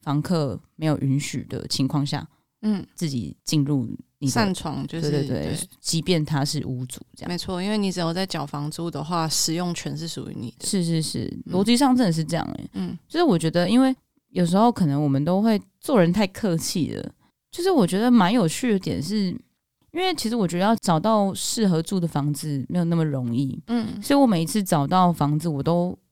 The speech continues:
Speaker 1: 蛮感激的，
Speaker 2: 嗯。
Speaker 1: 我都也是跟房东客客气气的，
Speaker 2: 嗯。
Speaker 1: 然后不迟缴房租。
Speaker 2: 嗯。
Speaker 1: 其实老实说，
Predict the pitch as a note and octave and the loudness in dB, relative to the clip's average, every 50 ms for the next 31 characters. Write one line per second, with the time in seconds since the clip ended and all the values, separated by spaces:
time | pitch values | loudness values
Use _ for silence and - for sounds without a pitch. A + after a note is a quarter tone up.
0 | - - - C#3 C#3 D3+ D#3 D3+ - B2+ B2+ - A#2+ A#2+ A2+ - - - - _ | -10 -4 0 0 0 2 0 -2 -2 -4 -4 -2 -2 -2 -2 -2 -6 -10 -10 _
1 | _ _ - A#3 A3 F3+ - - F3+ G3 - - E3 D#3 - G#3+ A3 F#3 D3+ D3 | _ _ -4 -2 -2 -2 -4 -6 -8 -10 -6 -4 -4 0 2 2 2 2 2 0
2 | F3 E3+ - E3 D#3 D#3 D#3+ D#3+ D3+ C#3 C#3 C#3+ C#3+ D3 D3+ D3+ - E3 D3 - | -2 0 0 2 2 2 2 2 0 0 0 0 0 0 0 0 0 -2 0 0
3 | D3+ C#3+ - - - C3+ A#2+ - - B2+ - - - - _ _ - A#3 A3+ G#3+ | -2 -2 -2 -2 -4 -6 -6 -6 -6 -6 -6 -6 -6 -10 _ _ -4 -2 -2 -2
4 | G3 F#3 D#3+ D#3 - - F3+ E3+ - - - - C#3 C3+ C#3+ C3+ A#2 B2+ - C3 | 0 2 0 0 0 -2 -4 -4 -4 -4 -4 -4 -2 -2 -2 -2 -2 -2 -4 -4
5 | - - - - - G#2 C#2+ - F3 F3 _ - A3 A3+ G#3+ - F3+ G3+ - _ | -4 -6 -8 -8 -8 -8 -6 -8 -8 -10 _ -6 -4 -4 -4 -4 -6 -8 -12 _
6 | _ _ _ _ - - B3+ C4 D#4 D#4+ G3+ D3+ D3 D#3 F#3 F3+ - - F#3+ F3+ | _ _ _ _ -2 0 2 2 4 4 4 4 4 2 0 0 0 2 4 4
7 | F3+ F#3 G3 | 4 2 2